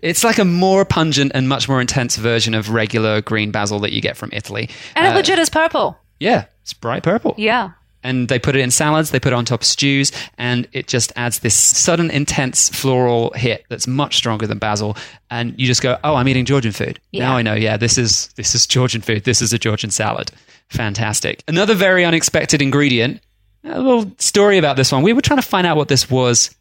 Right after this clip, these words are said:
Speaker 1: for a long time. We went and did a cooking class. The,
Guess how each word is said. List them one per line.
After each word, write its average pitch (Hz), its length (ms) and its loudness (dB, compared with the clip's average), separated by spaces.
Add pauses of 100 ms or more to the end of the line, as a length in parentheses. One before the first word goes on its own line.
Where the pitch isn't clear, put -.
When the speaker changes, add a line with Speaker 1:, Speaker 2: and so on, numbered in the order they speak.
(320)
Speaker 1:
for 139 240 0
a 135 60 4
long 131 400 2
time. 113 440 -4 (440)
We 143 100 -2
went 202 140 2
and 226 60 2
did 285 100 2
a - 40 2
cooking 156 360 0
class. 113 580 -2 (300)
The, 160 200 0